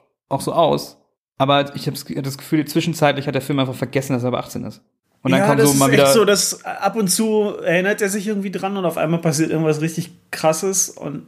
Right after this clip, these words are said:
Speaker 2: ja, das stimmt. Das, das ist,
Speaker 1: Ja, ist
Speaker 2: da,
Speaker 1: ganz
Speaker 2: da wäre irgendwie
Speaker 1: komisch.
Speaker 2: ein bisschen mehr gegangen, ja.
Speaker 1: Definitiv. Wenn ich ab achtzehn Mortal Kombat will, dann will ich da, dass da permanent die Fetzen fliegen, Alter, und die, das Blut spritzt und richtig auf die Fresse gibt.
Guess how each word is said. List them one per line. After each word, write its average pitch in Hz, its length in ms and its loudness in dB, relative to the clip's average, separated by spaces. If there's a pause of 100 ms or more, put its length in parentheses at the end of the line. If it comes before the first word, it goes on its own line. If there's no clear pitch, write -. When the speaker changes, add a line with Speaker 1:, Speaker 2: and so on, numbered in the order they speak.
Speaker 2:
ja, 170 340 0
das 156 140 -2
stimmt. 139 320 -2
Das, 135 120 -8
das - 260 -6
ist, 160 40 -4
Speaker 1:
Ja, 147 120 4
ist - 480 -8
Speaker 2:
da, 147 100 2
Speaker 1:
ganz 160 140 2
Speaker 2:
da 135 60 -2
wäre 196 100 6
irgendwie 196 220 6
Speaker 1:
komisch. 196 60 4
Speaker 2:
ein 180 40 2
bisschen 180 440 0
mehr 170 200 2
gegangen, 131 440 -4
ja. 143 320 -12 (400)
Speaker 1:
Definitiv. 175 600 0
Wenn 139 120 -2
ich - 300 -8
ab 139 160 -10
achtzehn - 380 0
Mortal 180 240 0
Kombat 165 300 -2
will, 131 80 -4
dann 131 180 -2
will 147 80 0
ich 151 140 -6
da, 147 220 2
dass - 360 -6
da 147 160 4 (380)
permanent 160 580 0
die 151 40 -12
Fetzen 165 600 -4
fliegen, 143 320 0
Alter, 135 160 4
und 139 80 2
die, 135 80 -4 (800)
das 139 180 -4
Blut 160 200 -4
spritzt - 440 -4
und 139 120 -2
richtig 139 260 -8
auf 143 60 -10
die - 60 -18
Fresse 135 280 -4
gibt. - 280 -14